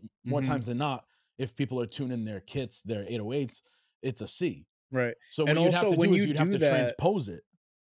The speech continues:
Speaker 2: and also, once you do that, like, once you drag the sample from, like, you know, the sampler into the
Speaker 1: Mm-hmm.
Speaker 2: playlist, um, if you make tweaks to that sample, doesn't it affect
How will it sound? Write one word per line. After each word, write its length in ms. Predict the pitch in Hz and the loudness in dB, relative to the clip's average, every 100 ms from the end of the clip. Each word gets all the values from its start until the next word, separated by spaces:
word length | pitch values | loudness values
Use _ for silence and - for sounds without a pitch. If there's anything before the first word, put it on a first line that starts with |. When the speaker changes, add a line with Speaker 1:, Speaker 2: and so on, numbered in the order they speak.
| _ | _
Speaker 2:
and 100 | 139 | 0
also, 260 | 160 175 202 | 2 2 0
once 260 | 160 165 - | 0 0 -2
you 100 | 143 | -2
do 200 | 156 170 | 2 4
that, 220 | 143 127 | 4 2
like, 160 | 127 | 0
once 220 | 127 139 160 | 0 -2 -4
you 60 | |
drag 260 | 135 147 135 | 0 2 0
the 60 | 123 | -2
sample 480 | - 151 139 131 | -2 -2 -2 -4
from, 520 | 117 - 135 131 123 120 | -6 -2 0 0 -4 -4
like, 200 | 127 120 | -4 -2
you 60 | 131 | -4
know, 120 | 117 | -4
the 80 | 117 | -4
sampler 480 | - 135 123 123 117 | -2 -2 0 -2 -2
into 340 | 123 120 131 | -4 -4 -6
the 80 | 113 | -6
Speaker 1:
Mm-hmm. 160 | 135 | 0
Speaker 2:
playlist, 440 | 139 139 123 113 - _ _ _ _ | 2 4 0 -2 -8 _ _ _ _
um, 460 | 139 131 123 117 110 _ _ | 0 2 0 -4 -10 _ _
if 160 | 147 139 | -4 2
you 140 | 202 | 2
make 320 | 233 170 190 - | 4 2 0 -4
tweaks 360 | - 202 202 | -6 -4 -4
to 80 | - | -2
that 180 | 143 139 | 0 0
sample, 320 | - 180 135 | 0 -2 -2
doesn't 320 | 127 139 160 | 2 2 2
it 80 | 147 | -2
affect 560 | 139 - 156 147 - - | -4 -4 0 0 -2 -12